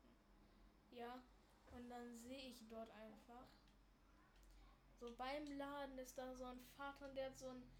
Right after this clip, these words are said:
fetten Wagen, ja, wo der so Sachen drin hat, ja. Und seine irgendwie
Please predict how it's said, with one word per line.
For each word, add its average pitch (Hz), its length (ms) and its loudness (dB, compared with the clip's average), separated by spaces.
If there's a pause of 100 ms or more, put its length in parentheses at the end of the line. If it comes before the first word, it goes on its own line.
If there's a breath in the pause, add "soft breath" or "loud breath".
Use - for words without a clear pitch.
(580 loud breath)
fetten 262 280 0
Wagen, 262 380 6
ja, 247 260 2 (460)
wo 254 60 0
der 254 240 4
so 240 440 4 (460)
Sachen 254 400 2
drin 233 240 -2
hat, 226 160 -2
ja. 220 120 -4 (840 loud breath)
Und 262 180 4
seine 262 260 10
irgendwie 240 380 4